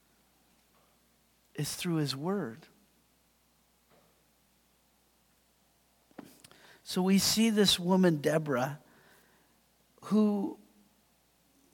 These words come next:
would hear his voice. He knew the voice of his, her shepherd. She, she knew the voice of God. And she listened to him,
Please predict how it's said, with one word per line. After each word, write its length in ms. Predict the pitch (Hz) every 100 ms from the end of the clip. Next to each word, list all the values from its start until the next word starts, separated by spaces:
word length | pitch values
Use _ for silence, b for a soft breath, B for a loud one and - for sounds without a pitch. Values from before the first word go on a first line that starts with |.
| _ _
would 180 | - 160
hear 340 | 156 - 226 226
his 140 | 196
voice. 840 | 156 170 185 120 - - - - - _ _ _ _ _ - - _ _ _ _ _ _ -
He 140 | - 180
knew 480 | 180 175 208 285
the 140 | 233 156
voice 380 | 135 143 143 147
of 100 | 135
his, 320 | 135 - -
her 200 | - 139
shepherd. 540 | 135 - 135 - - 165 _ _ _ - - - _
She, 160 | - - _
she 260 | - - 190
knew 420 | 185 185 233 247
the 120 | 190
voice 400 | 147 139 139 -
of 120 | 135
God. 300 | - 135 - - - _ b b b
And 80 | 160
she 220 | 151 175
listened 600 | 147 139 156 170 - 233 233
to 100 | 226
him, 380 | 220 220 262